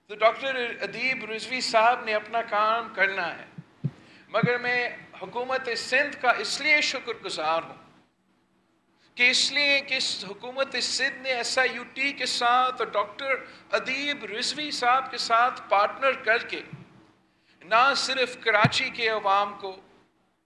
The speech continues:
आपको सखर में ये मेडिकल कॉम्प्लेक्स दिलवाया, हमें लड़काना में आपका, अ,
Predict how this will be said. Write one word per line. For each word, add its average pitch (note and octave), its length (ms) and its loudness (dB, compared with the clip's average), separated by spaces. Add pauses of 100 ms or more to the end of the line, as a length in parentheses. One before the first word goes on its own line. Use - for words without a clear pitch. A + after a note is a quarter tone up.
(720)
आपको A#3 480 4
सखर A#3 460 0
में A3+ 160 -6
ये G#3 200 -4
मेडिकल G#3 440 0
कॉम्प्लेक्स G3 560 -4
दिलवाया, F3 600 0 (640)
हमें A#3 280 4
लड़काना G#3+ 580 4
में A#3 320 -2
आपका, G#3 400 2 (560)
अ, F3 100 -6